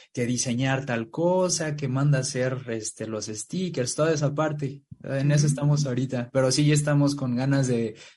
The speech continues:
Speaker 1: de regresar a, este, al estudio, empezar a hacer más música, que digo, no hemos sacado todavía este primer disco, pero ya queremos, pues, crear, ¿no?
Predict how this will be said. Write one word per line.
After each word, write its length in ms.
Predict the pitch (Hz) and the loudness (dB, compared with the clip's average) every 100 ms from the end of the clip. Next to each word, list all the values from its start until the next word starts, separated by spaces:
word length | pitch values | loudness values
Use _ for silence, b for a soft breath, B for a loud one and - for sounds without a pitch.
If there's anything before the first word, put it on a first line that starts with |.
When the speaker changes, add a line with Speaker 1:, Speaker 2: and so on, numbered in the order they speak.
| B - | B -6
Speaker 1:
de 100 | 113 | -2
regresar 500 | 120 120 117 131 131 | 0 0 0 0 2
a, 400 | 123 147 - 107 | 0 0 -4 -6
este, 720 | 101 - - 104 101 98 - | -6 -8 -8 -8 -6 -8 -6
al 180 | 107 107 | -4 -2
estudio, 420 | 107 - 127 131 | -4 -2 0 0
empezar 480 | 123 117 113 127 127 | 0 -2 -4 -4 -2
a 160 | 123 113 | -2 -2
hacer 300 | - 120 117 | -4 -4 -2
más 220 | 120 120 | -2 0
música, 400 | 131 143 139 120 | -2 -2 -4 -4
que 140 | 113 | 0
digo, 180 | 135 147 | 2 4
no 180 | 139 147 | 4 4
hemos 200 | 147 147 | 6 4
sacado 420 | 135 139 143 143 | 2 2 2 2
todavía 300 | 143 147 147 | 2 2 2
este 160 | 147 143 | 0 -2
primer 340 | 135 131 135 | -4 -2 0
disco, 320 | 139 139 170 | 0 0 -4
pero 220 | 139 117 113 | -2 -2 0
ya 240 | 123 131 | 0 -2
queremos, 520 | 139 127 131 131 127 | -2 -2 0 0 -2
pues, 200 | - 113 | -8 -12
crear, 560 | - 113 113 131 139 135 | -6 -2 0 0 0 -2
¿no? 320 | 127 147 | -2 -4